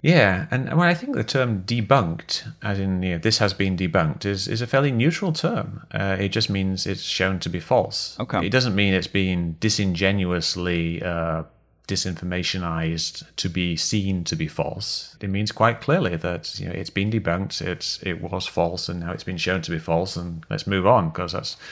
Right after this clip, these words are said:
Speaker 1: that's not true anymore. So if we can do more of that, that's great. But there's also
Speaker 2: Mm.
Speaker 1: a negative association with debunker,
Speaker 2: Mm-hmm.
Speaker 1: and that, that people think that it means that you set out to
Speaker 2: Right.
Speaker 1: prove something to be wrong, which is not what I'm doing. Uh, I set out to figure out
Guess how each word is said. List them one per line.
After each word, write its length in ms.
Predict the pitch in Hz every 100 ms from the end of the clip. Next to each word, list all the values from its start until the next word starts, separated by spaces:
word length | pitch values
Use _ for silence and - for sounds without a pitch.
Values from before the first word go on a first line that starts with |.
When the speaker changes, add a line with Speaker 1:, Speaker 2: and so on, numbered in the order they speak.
| - -
Speaker 1:
that's 140 | -
not 120 | 92
true 160 | - 135
anymore. 440 | 98 80 76 73 - - - -
So 200 | 110 110
if 120 | 107
we 60 | 113
can 160 | 107
do 120 | 123 120
more 200 | 110 104
of 80 |
that, 240 | 110 101 -
that's 200 | 95 -
great. 340 | 156 120 82
But 180 | - 104
there's 120 | 117
also 240 | 156 143 113
Speaker 2:
Mm. 120 | -
Speaker 1:
a 60 | 101
negative 420 | 92 92 95 98
association 640 | 104 113 110 123 156 95
with 140 | 82 80
debunker, 500 | 85 85 - - - -
Speaker 2:
Mm-hmm. 200 | 107 92
Speaker 1:
and 300 | 82 85 82
that, 240 | 80 -
that 140 | 80 -
people 220 | 87 80
think 200 | 90 80
that 120 | 85
it 120 | 82
means 260 | 90 87 80
that 80 | 80
you 80 | 87
set 300 | - 98 -
out 440 | 92 82 80 - - -
to 500 | - 95 85 80 80
Speaker 2:
Right. 100 | 78
Speaker 1:
prove 600 | - 98 90 85 85 78
something 380 | 87 80 82 78
to 120 | 78
be 120 | 82
wrong, 380 | 82 127 104 98 - _
which 140 | - 160
is 100 | 180
not 100 | 180
what 100 | 120
I'm 120 | 110
doing. 400 | 127 - - - 90
Uh, 240 | 90 87
I 100 | 92
set 220 | 90 107
out 220 | 98 95 - -
to 460 | 95 87 87 85
figure 300 | 80 95 87
out 440 | 87 82 - -